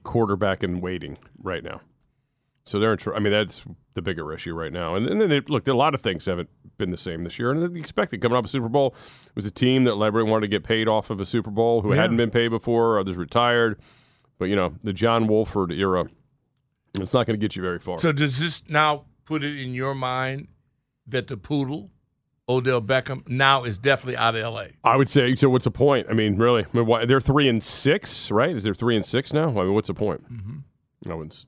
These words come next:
Speaker 1: yeah.
Speaker 2: And it could get
Speaker 1: For him, I mean, he's got
Speaker 2: considerably
Speaker 1: better,
Speaker 2: worse.
Speaker 1: just, he could go to Dallas and cap off that team.
Speaker 2: There are two things that happened. We're gonna, we'll get back to the phones in one second. I thought the Niner linebacker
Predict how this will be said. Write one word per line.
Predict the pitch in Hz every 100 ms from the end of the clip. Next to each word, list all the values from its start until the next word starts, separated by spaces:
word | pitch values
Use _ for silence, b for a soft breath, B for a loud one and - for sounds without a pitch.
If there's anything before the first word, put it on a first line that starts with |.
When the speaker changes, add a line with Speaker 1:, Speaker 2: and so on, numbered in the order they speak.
| _
Speaker 1:
yeah. | 82 - _ _ _ _ -
Speaker 2:
And | 143
it | -
could | 151 139 -
get | 143 143 - _
Speaker 1:
For | 127
him, | 123
I | 233
mean, |
he's | 120
got |
Speaker 2:
considerably | 120 - - 127
Speaker 1:
better, | 135 123
Speaker 2:
worse. | 113
Speaker 1:
just, | 117
he | 123 139
could | 170
go |
to | 135
Dallas | 110 127 185 123 -
and | 101 82 b b b b _ - -
cap | 135 123
off | 135
that | 147 156
team. | 120 92 - - - _ _ _ _ _
Speaker 2:
There | 170
are |
two | - 240
things | - 190 131
that |
happened. | 127 135 123 135
We're | 160 151
gonna, | 135
we'll | 139
get | 143 160
back | 147 135
to | 135
the |
phones | 107 135 127 107
in | 107 110
one | 120
second. | 107 113 101 - - _ _ _ _ _ _ _ _ _ _ _ _ _ 131
I | 151
thought | 202 185 -
the | 143
Niner | 127 143 151 151 143
linebacker | - 131 135 127 123 110 117